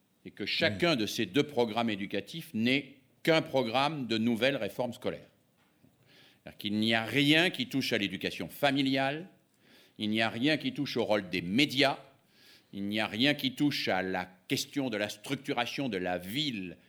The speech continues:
Speaker 1: et de la présence des adultes dans la ville, et Dieu sait que c'est important. Il n'y a rien qui touche réellement à tout ce qui relève des relations transgénérationnelles,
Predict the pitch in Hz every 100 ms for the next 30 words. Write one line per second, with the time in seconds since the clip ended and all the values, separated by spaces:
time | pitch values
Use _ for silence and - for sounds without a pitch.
0 | _ - 95 95 95 - 135 123 135 110
1 | 104 107 113 107 120 104 95 92 95 98
2 | 143 160 98 - 107 - 131 113 98 98
3 | - - - 160 - - - - - -
4 | _ - 113 113 123 123 110 131 151 147
5 | 143 120 135 135 - 101 92 135 135 131
6 | 131 131 131 101 90 - 113 - 117 104
7 | 131 135 123 90 90 90 101 80 92 151
8 | 156 147 - 160 - 139 165 123 135 123
9 | 117 - 117 107 107 98